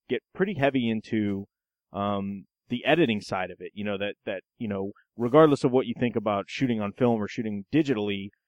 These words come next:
you know, that digital editing has really just kinda revolutionized film and special effects and everything else, but it's, it's like an hour and twenty minutes or so. It's, it's really cool. I mean, if you're a film geek, uh, like I am, and are just fascinated by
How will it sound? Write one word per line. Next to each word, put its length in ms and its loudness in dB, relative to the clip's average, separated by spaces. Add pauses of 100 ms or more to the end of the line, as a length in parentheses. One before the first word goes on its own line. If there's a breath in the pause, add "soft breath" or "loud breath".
(120)
you 100 2
know, 60 2
that 160 -2
digital 360 2
editing 460 2
has 220 -2
really 260 -4
just 240 -12
kinda 200 -4
revolutionized 840 -2
film 400 4
and 140 -6
special 440 -6
effects 440 -2
and 100 -6
everything 260 -8
else, 240 -2 (520)
but 240 4 (140)
it's, 200 -6
it's 140 -10
like 100 -6
an 80 2
hour 240 2
and 100 -6
twenty 280 0
minutes 320 -2
or 60 -8
so. 300 2
It's, 280 -4
it's 180 -6
really 360 2
cool. 300 2
I 40 0
mean, 140 0
if 100 -6
you're 160 0
a 80 0
film 260 4
geek, 280 -10 (600)
uh, 240 -4
like 280 0
I 160 4
am, 260 0
and 160 -4
are 160 -4
just 220 -12
fascinated 600 0
by 280 0